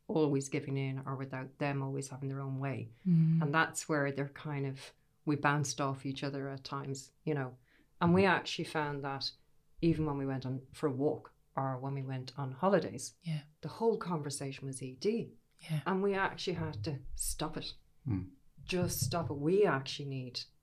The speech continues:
Speaker 1: a timeout <laughs> from this. Like,
Speaker 2: Yeah.
Speaker 1: you know, we actually need a timeout from all this crap that's going on. It's a banned subject.
Speaker 2: Yeah.
Speaker 1: Do you know?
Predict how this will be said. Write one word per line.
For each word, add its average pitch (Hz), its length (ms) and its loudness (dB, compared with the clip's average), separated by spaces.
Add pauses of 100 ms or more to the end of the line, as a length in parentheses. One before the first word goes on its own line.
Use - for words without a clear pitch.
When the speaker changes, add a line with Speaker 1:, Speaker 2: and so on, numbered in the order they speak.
(160)
Speaker 1:
a 156 80 -2
timeout 117 540 -10
<laughs> - 80 -16
from 208 200 4
this. - 380 4
Like, 170 180 2
Speaker 2:
Yeah. 175 120 4
Speaker 1:
you 151 60 4
know, 135 120 2 (280)
we 208 300 8
actually 165 460 4
need 135 340 -2
a 147 100 0
timeout 135 640 -4
from 127 520 -6 (540)
all 180 200 6
this 151 160 -4
crap 135 280 -6
that's - 140 -14
going 131 300 -8
on. 131 240 -8
It's 143 340 -4
a 165 120 -4
banned 151 540 -2
subject. - 600 -8 (360)
Speaker 2:
Yeah. 170 260 4 (120)
Speaker 1:
Do - 100 -4
you 156 60 0
know? 175 140 -4